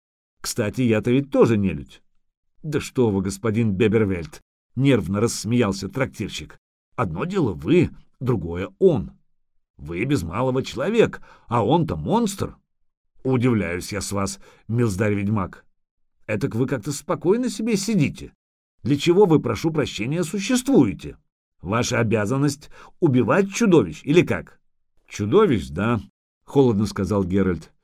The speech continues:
«Чудовищ, а не представителей разумных рас». «Ну, знаете, милздарь», —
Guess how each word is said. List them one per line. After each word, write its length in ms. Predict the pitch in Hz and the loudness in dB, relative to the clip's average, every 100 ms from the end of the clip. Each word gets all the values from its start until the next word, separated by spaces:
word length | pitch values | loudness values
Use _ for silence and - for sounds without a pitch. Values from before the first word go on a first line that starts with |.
| _ _ _ | _ _ _
«Чудовищ, 640 | - 127 214 131 95 - - _ | -2 4 4 4 0 -6 -16 _
а 120 | 117 | -2
не 100 | 127 | 0
представителей 800 | - 107 - 113 123 170 160 165 151 | 0 -4 -4 0 0 0 2 4 6
разумных 520 | 101 85 101 120 135 | 4 0 -2 0 2
рас». 360 | 113 - - _ _ _ _ _ _ _ _ _ _ _ _ - | 0 0 -12 _ _ _ _ _ _ _ _ _ _ _ _ -16
«Ну, 460 | 80 76 78 107 | -12 -10 -6 -4
знаете, 500 | 127 165 135 104 98 | -2 -2 -2 -4 -4
милздарь», — 540 | 101 101 92 101 98 | -4 -4 -4 -4 -4